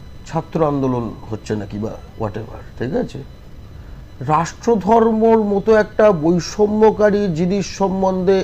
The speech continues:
একটিও শব্দ ক-, না বলে বৈষম্য বিরোধী আন্দোলন, আমি তো বুঝতে পারছি না। এত বেসিক একখানা ব্যাপার। তারপরে ধরো বাংলাদেশে প-, এই যে হয়েছে পরিবর্তন, ঠিক আছে, দেখে মনে হচ্ছিল কিছু কিছু মানুষ বিশেষত খুব উল্লাস করছে, কারণ তারা বোধহয়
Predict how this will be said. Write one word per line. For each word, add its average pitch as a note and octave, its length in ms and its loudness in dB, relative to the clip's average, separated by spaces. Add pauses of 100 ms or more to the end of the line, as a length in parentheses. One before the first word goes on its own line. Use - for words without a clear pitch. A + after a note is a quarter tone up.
একটিও F#3+ 680 4
শব্দ E3+ 600 0
ক-, E3+ 220 2
না D3 320 4
বলে E3 420 6 (320)
বৈষম্য G3+ 480 6
বিরোধী B3 360 6
আন্দোলন, A3 420 4 (300)
আমি G#3 120 0
তো A3 80 4
বুঝতে G3+ 220 2
পারছি C3+ 320 0
না। - 100 -12 (840)
এত D#3+ 120 2
বেসিক G3+ 340 6
একখানা G3+ 320 6
ব্যাপার। A#2+ 320 2 (760)
তারপরে G#3 240 6
ধরো A#3 180 10
বাংলাদেশে G3 760 8
প-, - 540 0
এই F3 80 2
যে G3 100 8
হয়েছে F#3 500 6
পরিবর্তন, D#3+ 800 4
ঠিক G#3+ 100 0
আছে, A#3 140 2
দেখে G3+ 200 6
মনে G#3 220 2
হচ্ছিল B3 380 2
কিছু A3+ 220 0
কিছু A3 260 2
মানুষ G3 340 4
বিশেষত F3 540 0 (360)
খুব C#4 100 0
উল্লাস C4+ 420 8
করছে, C#3 340 0
কারণ A3 200 4
তারা D#3 180 6
বোধহয় A#3+ 220 8